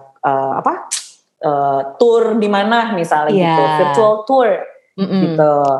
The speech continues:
Speaker 1: Terus atau dating, sebenarnya
Speaker 2: Mm-mm.
Speaker 1: dengan set up the dating, itu pun juga bisa, virtual aja datingnya. Itu
Speaker 2: Hmm.
Speaker 1: juga, eh, bisa. Tapi memang effortnya akan lebih banyak untuk mereka yang physical touch,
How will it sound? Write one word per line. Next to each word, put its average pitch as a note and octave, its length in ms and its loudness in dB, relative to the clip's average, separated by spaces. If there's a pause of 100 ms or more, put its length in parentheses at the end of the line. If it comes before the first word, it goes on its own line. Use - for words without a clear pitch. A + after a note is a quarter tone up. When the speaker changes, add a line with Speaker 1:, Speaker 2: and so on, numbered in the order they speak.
(560)
Speaker 1:
Terus F3 320 0 (100)
atau A3+ 400 0
dating, B3+ 880 0 (320)
sebenarnya G3 560 0
Speaker 2:
Mm-mm. A#3+ 80 0
Speaker 1:
dengan F3+ 260 -4
set F#3+ 140 -4
up - 180 -14
the F3+ 140 0
dating, D4+ 720 -6 (260)
itu G#3+ 180 -2
pun A4 220 0
juga F3+ 160 2
bisa, C#4+ 320 -2
virtual D#4+ 480 0
aja E4 240 0
datingnya. C#3 680 -4 (420)
Itu G#3+ 220 -2
Speaker 2:
Hmm. - 80 -2
Speaker 1:
juga, D#3+ 240 0 (240)
eh, C#3 300 -6 (100)
bisa. - 400 -8
Tapi G3+ 240 0
memang G3+ 560 -2 (360)
effortnya G3+ 800 -2
akan E3+ 200 -4
lebih D#3+ 240 -2
banyak D3 400 -4
untuk D#3+ 560 -6
mereka D#3 420 -2
yang E3 300 -2
physical D#3 480 -6
touch, E3 320 -4